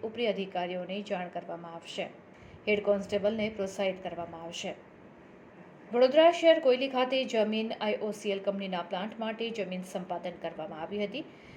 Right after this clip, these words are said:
તારીખ ચૌદ માર્ચના રોજ મામલતદાર અને જવાહરનગર પોલીસ, એક પી એસ આઈ, દસ પોલીસના સ્ટાફ પોલીસ બંદોબસ્તમાં હતા. જમીન ખાલી કરાવવા માટે આવ્યા હતા, જ્યાં જમીન સંપાદનના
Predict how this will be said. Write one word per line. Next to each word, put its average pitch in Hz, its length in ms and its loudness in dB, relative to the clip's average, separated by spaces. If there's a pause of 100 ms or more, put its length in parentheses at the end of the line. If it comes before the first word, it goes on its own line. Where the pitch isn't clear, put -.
(140)
તારીખ 208 300 6
ચૌદ 226 260 2
માર્ચના 220 480 0
રોજ 254 260 -2
મામલતદાર 214 580 2
અને 202 240 0
જવાહરનગર 185 680 -2
પોલીસ, 185 420 -6 (600)
એક 220 220 4
પી 208 160 4
એસ 208 180 2
આઈ, 214 260 0
દસ 233 400 2
પોલીસના 202 420 -2
સ્ટાફ 202 360 0 (200)
પોલીસ 208 300 0
બંદોબસ્તમાં 180 560 -6
હતા. 170 260 -8 (580)
જમીન 277 320 6
ખાલી 262 260 2
કરાવવા 208 360 4
માટે 180 240 -4
આવ્યા 175 280 -2
હતા, 202 260 0
જ્યાં 190 340 -2
જમીન 208 300 -2
સંપાદનના 185 760 -4